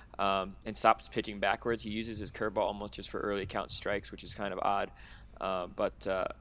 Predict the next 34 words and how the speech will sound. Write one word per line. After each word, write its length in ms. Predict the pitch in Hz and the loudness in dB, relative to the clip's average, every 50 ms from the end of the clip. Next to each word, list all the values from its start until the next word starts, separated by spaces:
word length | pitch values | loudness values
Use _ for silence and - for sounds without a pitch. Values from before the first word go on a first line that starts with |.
| - - - - - | -14 -18 -18 -14 -6
his 180 | - 113 110 - | -2 -2 2 8
fastball 320 | - 127 127 - - 135 | 12 12 12 12 8 4
is 80 | 123 110 | 2 4
great. 260 | - 131 123 110 - - | 4 4 4 4 4 2
If 80 | 107 - | -8 -6
he 80 | - 107 | -4 -2
uses 260 | 110 110 104 - - | -2 0 0 0 2
that 220 | 113 110 110 - - | 4 4 4 4 2
early 220 | 117 117 117 117 | 2 2 4 4
in 100 | 113 110 | 2 0
counts 340 | 110 - 110 110 113 - - | 0 2 2 2 2 -2 -4
to 100 | - 113 | -6 -4
get, 260 | 101 113 104 - - | -2 -2 -2 -2 -4
to 80 | - - | -8 -4
get 140 | - 110 104 | -2 0 0
ahead 180 | 107 107 104 | 2 2 2
of 80 | 104 101 | 2 2
batters 380 | 98 98 104 104 110 113 107 - | 2 2 4 4 2 0 -2 -4
and 80 | 107 | -6
starts 260 | - - 104 104 - | -2 -2 -2 -2 -2
using 240 | - 107 98 101 104 | -4 -6 -6 -4 -4
that 120 | 98 95 - | -4 -4 -4
changeup 440 | - - 104 104 101 104 101 - - | -4 -4 -4 -4 -2 -4 -4 -2 -2
or, 180 | 101 98 98 - | -4 -4 -4 -4
or 160 | - 98 101 | -4 -2 -2
another 240 | 101 104 101 104 104 | -2 -2 -2 -2 -4
br-, 140 | 104 101 107 101 - | -4 -4 -6 -4 0
off-speed 400 | 110 107 107 - - 107 107 101 | 2 0 0 0 -4 -8 -8 -6
pitch, 180 | - 107 95 - | -4 -6 -4 -2
I 80 | 98 | -4
think 200 | 95 110 101 101 | -4 -4 -6 -8
he's, 320 | 104 107 98 95 - - - - - - - - | -8 -8 -8 -8 -8 -10 -10 -14 -18 -18 -16 -10
he's 200 | - 101 104 - | -6 -4 -2 0
set. 340 | - - 117 117 - - | 4 6 8 6 6 4